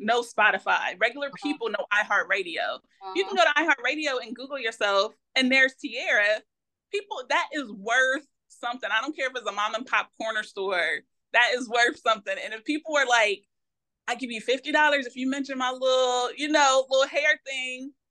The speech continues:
Speaker 1: okay, I sure will. Fifty dollars an episode, right? So
Speaker 2: Uh-huh.
Speaker 1: that's the first one.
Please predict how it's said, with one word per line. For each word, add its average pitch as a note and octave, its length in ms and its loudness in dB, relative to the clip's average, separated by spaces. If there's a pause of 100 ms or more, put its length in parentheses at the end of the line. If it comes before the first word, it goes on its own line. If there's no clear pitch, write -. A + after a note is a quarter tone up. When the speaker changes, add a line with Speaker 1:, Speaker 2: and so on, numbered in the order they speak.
(340)
Speaker 1:
okay, C5 340 -2 (500)
I B3 80 2
sure F4+ 240 -8
will. G4+ 260 -6
Fifty D4 220 -10
dollars D4 260 -2
an C#4+ 60 -4
episode, F#3 440 -6
right? A3 320 2 (360)
So A4 60 -6
Speaker 2:
Uh-huh. E4 100 0
Speaker 1:
that's D#4+ 240 4
the - 80 -20 (120)
first B3+ 240 2
one. - 240 -12